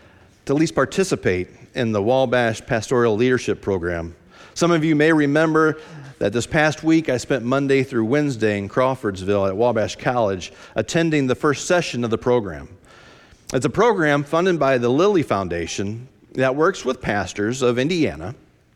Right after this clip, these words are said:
Their goal is to create more healthy communities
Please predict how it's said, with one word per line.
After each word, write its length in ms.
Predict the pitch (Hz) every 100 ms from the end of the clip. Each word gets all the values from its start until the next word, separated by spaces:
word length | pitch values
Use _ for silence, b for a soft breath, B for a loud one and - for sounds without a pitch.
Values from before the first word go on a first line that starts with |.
| _ - -
Their 160 | 147
goal 300 | 143 170 202
is 100 | 190
to 120 | -
create 280 | - 175 160
more 180 | 156 170
healthy 360 | 156 165 165 147 B -
communities 800 | 139 156 214 139 87 73 -